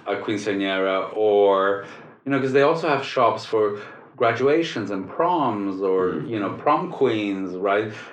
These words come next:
Speaker 2: Yeah.
Speaker 1: Like, it had tiaras and those big boofy dresses and,
Speaker 2: Yeah.
Speaker 1: you know, and so on. So I, the, the quinceañera bit,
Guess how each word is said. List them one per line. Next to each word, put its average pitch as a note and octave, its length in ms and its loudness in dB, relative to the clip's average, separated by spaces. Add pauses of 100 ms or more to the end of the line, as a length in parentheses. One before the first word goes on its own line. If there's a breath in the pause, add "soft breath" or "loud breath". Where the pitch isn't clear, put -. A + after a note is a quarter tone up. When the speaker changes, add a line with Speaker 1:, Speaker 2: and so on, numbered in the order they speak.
Speaker 2:
Yeah. - 120 -6
Speaker 1:
Like, G#2 180 0
it A#2 220 -2
had C#3 240 0
tiaras A2+ 760 2
and G2 100 -6
those F#2+ 180 -2
big G#2+ 400 -6
boofy G#2 500 -6
dresses F#2+ 880 -4
and, E2 160 -6
Speaker 2:
Yeah. C#2 160 -4 (480 loud breath)
Speaker 1:
you A2 120 -4
know, G2+ 100 -2
and F#2+ 120 -6
so B2 260 2
on. G2+ 180 -2
So G#2 460 2 (480 loud breath)
I, A2 160 -4
the, A2+ 500 -4
the G#2 200 -6
quinceañera C3+ 920 2
bit, F#2 480 0